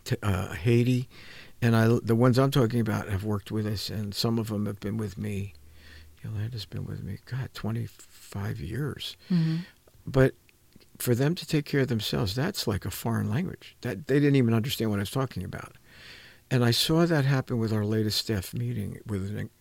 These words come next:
Speaker 1: this incredible woman. And she didn't do it deliberately. She almost couldn't relate to the idea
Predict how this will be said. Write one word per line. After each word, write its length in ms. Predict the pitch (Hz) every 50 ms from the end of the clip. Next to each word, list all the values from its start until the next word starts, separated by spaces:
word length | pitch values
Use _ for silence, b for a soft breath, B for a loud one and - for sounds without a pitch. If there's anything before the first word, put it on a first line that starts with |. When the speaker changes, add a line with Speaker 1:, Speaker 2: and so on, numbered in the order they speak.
| _ _ -
Speaker 1:
this 200 | - 101 - -
incredible 500 | 117 113 - - 127 117 101 107 107 95
woman. 380 | 107 127 165 190 - 90 80 95 B B B B B B B B B B B B
And 100 | 120 117
she 140 | 135 156 180
didn't 200 | 196 226 185 143 -
do 80 | 120
it 60 | 113
deliberately. 600 | - 117 113 120 143 175 156 123 - - 104 - - B B B B B
She 340 | B - - - 170 - - -
almost 400 | 147 151 160 160 160 160 - -
couldn't 360 | - - - - - - -
relate 400 | - 113 123 123 127 135 80 - -
to 120 | - -
the 100 | - 73
idea 640 | 92 107 110 113 - - - 143 165 160 107 - -